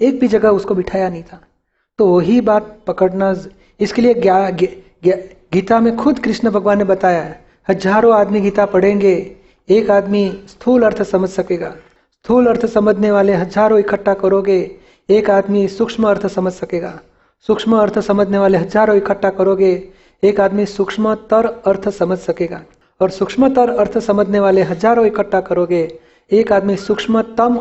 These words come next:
अर्थ समझ सकेगा, वही ज्ञानी होगा। ज्ञानी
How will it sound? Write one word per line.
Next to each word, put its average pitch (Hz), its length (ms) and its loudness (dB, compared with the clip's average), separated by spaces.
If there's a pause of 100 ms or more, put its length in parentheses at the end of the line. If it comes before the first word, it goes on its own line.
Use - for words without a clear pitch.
(100)
अर्थ 196 220 0
समझ 180 300 -4
सकेगा, 170 480 -6 (360)
वही 196 400 2
ज्ञानी 190 400 0
होगा। 175 560 -2 (880)
ज्ञानी 180 560 -2